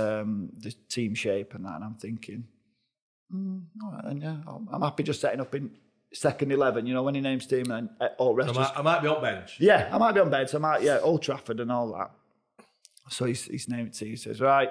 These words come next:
Speaker 1: uh, Yossi, uh, Charlton, no, Yossi, Gardner,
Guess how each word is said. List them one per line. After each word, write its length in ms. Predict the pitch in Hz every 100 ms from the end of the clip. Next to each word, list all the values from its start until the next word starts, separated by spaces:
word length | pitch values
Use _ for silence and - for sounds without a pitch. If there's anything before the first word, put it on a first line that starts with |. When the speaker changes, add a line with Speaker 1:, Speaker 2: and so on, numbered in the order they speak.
| -
Speaker 1:
uh, 60 | 120
Yossi, 640 | 117 165 - 185 185 147 - _ _ - _ _ _ _ 120
uh, 260 | 117 123
Charlton, 800 | 117 156 160 160 143 156 147 135 - _ _ _ _
no, 240 | 147 139 131
Yossi, 440 | 143 165 - 151
Gardner, 640 | 156 156 156 139 151 147